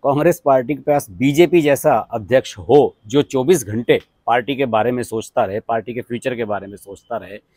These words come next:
तो फिर ये पार्टी अपने आप को रिवाइव कर सकती है। लेकिन अब स्थिति क्या है? अब स्थिति यह है कि कांग्रेस लगातार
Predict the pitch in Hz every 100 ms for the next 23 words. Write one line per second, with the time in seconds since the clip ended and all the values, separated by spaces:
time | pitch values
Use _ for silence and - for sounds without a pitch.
0 | _ _ _ _ _ 220 233 - 165 151
1 | 151 - 95 95 80 147 180 _ _ _
2 | _ 139 - 170 160 110 - 160 151 113
3 | 90 110 - 123 - 92 _ _ - -
4 | _ _ - 95 151 - 202 190 - -
5 | - 156 185 175 - 151 160 - 135 127
6 | 127 131 _ _ _ _ _ - 143 147
7 | - 135 120 139 127 139 143 - 120 110
8 | 123 - _ - 107 101 92 113 -